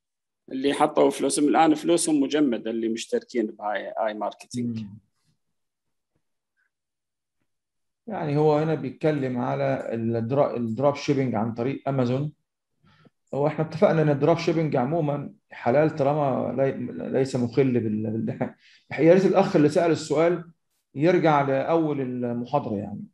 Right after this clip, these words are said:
Speaker 2: هيعرف موضوع الدروب شيبينج ويعرف ال-
Speaker 1: إن شاء الله، نعم.
Speaker 2: آه، عشان حتى لا نعيد مرة أخرى يعني.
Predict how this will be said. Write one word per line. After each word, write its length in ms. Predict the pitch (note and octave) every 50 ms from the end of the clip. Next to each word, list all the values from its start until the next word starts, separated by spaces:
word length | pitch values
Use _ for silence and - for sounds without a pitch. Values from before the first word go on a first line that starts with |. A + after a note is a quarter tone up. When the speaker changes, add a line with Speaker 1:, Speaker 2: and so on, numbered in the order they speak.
| _ _ _
Speaker 2:
هيعرف 460 | - C3+ C#3+ D3+ D3 B2+ B2 A#2+ -
موضوع 260 | B2 A#2 A#2 C3 C3+ B2+
الدروب 280 | A#2+ G#2+ A#2+ B2 A#2
شيبينج 420 | - - B2+ A2+ A2+ B2 A#2+ A2+ A2+
ويعرف 440 | A2 A2+ A#2 G#2+ A2+ A2+ A2+ -
ال- 420 | A2+ A2 A2 G#2+ G#2+ A2 A#2 A2+ A2+ A2
Speaker 1:
إن 60 | -
شاء 300 | - - - B2 G#2+ A2
الله، 380 | G#2 G#2 G2+ G2+ F#2+ - - -
نعم. 320 | - G2 F#2+ G2 F#2 - - _ _ _ B2+
Speaker 2:
آه، 200 | A2+ F#2+ G#2 - _ _ _ _ _ _
عشان 260 | - - B2+ B2+ B2
حتى 240 | A#2+ C#3+ C#3 - C#3
لا 160 | C3 C3 B2+
نعيد 220 | B2 A#2 C3 A2+ A#2
مرة 260 | A#2+ A2+ - - -
أخرى 240 | - - - - -
يعني. 180 | - - _